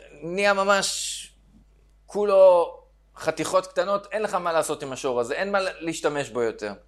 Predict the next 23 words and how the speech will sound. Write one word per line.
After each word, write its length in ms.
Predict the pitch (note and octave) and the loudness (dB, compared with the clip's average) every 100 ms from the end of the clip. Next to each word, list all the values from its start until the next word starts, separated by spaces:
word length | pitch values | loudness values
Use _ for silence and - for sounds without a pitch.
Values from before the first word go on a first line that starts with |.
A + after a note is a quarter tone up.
| _ - | _ -6
אין 140 | - A#3+ | -2 -2
לו 80 | A#3 | -2
שום 240 | B3 A3 | -2 0
ערך 300 | G3 C#3+ - | 0 0 -6
כבר. 180 | G2+ E2+ - _ _ _ | -10 -10 -12 _ _ _
זאת 120 | - D3 | -16 -4
אומרת, 380 | F#3 G#3 G#3 | 0 2 2
הנזק 380 | D#3+ F#3 G3+ F#3+ | 0 -2 -2 0
הוא 400 | F3 E3 C3+ - - _ _ _ _ | 2 2 2 -2 -18 _ _ _ _
שלוש 340 | - G#3+ G#3+ A3+ | 0 4 4 4
מאות 280 | A3 G#3+ | 0 0
זוז, 460 | E3+ A3 F#3+ A#2+ - _ _ - | 2 4 4 0 -12 _ _ -8
והמזיק 680 | A#2+ D3+ E3 D#3+ C#3+ C4+ A#3+ | 4 4 4 -2 0 0 0
סך 200 | - G3 | 0 0
הכל 180 | F#3+ G3 | 2 0
שווה 240 | G3 F3+ F#3+ | 0 0 0
מאה 220 | F#3+ F#3 | 0 0
זוז. 340 | F3 F3+ G#2+ - | 0 0 -2 -10
אתה 100 | C#3 | -8
משלם 300 | B2 F3+ F#3 | -4 -4 -2
חצי 240 | E3+ F3+ | -6 -6
נזק 300 | F3 G3 F#3 | -6 -8 -8
מגופו. 600 | D#3 C3 C3 - A#2 - | -10 -10 -10 -8 -8 -10